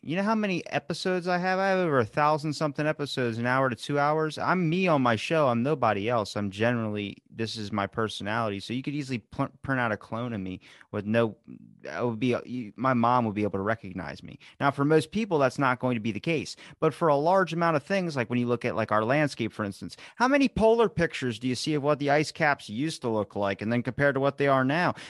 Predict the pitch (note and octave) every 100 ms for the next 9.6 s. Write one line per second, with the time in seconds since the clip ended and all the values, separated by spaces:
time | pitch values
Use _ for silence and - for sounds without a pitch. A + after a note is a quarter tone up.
0 | - A#3+ A#3+ C#4+ C#4+ - C4+ C#4+ G3+ F#3
1 | G#3 G#3+ G#3+ G#3+ G#3 G#3+ G#3 A#3 A#3 G#3+
2 | F3 E3 F#3 F#3 F#3 G#3 - D3+ A#2+ A2
3 | G2+ - - - E3 A3+ - F#3 F#3 E3+
4 | - C#3 - D3 C3 - D#3 D#3+ C3+ C3
5 | - B2 G#2 A2 G#2+ F2 F2+ F#2+ G#2 G#2+
6 | - _ - A2 G2 - F#2 - - -
7 | - - B2+ C#3 E3 C3 C#3 C3+ C3+ A#2
8 | G2+ A2 D3+ B2 G#2+ A#2 - A#2+ E2 A2+
9 | G#2+ - - G#2 A2+ A#2+